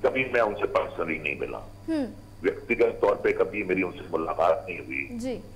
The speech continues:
Speaker 1: लेकिन मैं उन्हें टीवी पर देखता था, big बॉस में देखता था।
Speaker 2: हम्म।
Speaker 1: और क्या आत्मविश्वास था उनमें, क्या आत्मविश्वासी थी, क्या fighting spirit थी, कितनी अच्छी personality थी उनकी। और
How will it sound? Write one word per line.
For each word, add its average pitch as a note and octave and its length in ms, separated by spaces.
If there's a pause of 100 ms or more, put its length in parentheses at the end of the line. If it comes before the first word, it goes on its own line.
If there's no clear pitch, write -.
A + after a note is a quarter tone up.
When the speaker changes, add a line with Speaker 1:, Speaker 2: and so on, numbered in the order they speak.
(120)
Speaker 1:
लेकिन F3+ 300
मैं E2+ 300
उन्हें F2 560 (800)
टीवी F#2+ 260
पर G2 140
देखता F2+ 460
था, F2 180
big - 300
बॉस E2 360
में F2 160
देखता - 320
था। - 560
Speaker 2:
हम्म। C4+ 380
Speaker 1:
और F#2+ 140
क्या B2 120
आत्मविश्वास G#2 1120
था F#2+ 60
उनमें, D2+ 460 (600)
क्या - 80
आत्मविश्वासी - 920
थी, - 380 (440)
क्या A2+ 160
fighting G2+ 500
spirit - 500
थी, - 480 (300)
कितनी A#2+ 380
अच्छी A2+ 300
personality F#2+ 680
थी F2+ 240
उनकी। - 560 (420)
और A#2 460